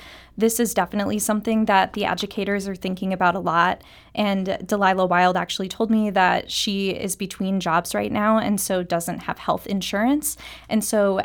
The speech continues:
as trans people in the state are trying to figure out where their care is going to come from if this rule does go into effect,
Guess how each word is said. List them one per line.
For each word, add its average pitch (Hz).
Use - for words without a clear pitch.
as 190
trans 208
people 208
in 202
the 196
state 185
are 202
trying 202
to 220
figure 185
out 180
where 190
their 175
care 185
is 240
going 190
to 214
come 185
from 180
if 190
this 185
rule 196
does 185
go 180
into 175
effect, 180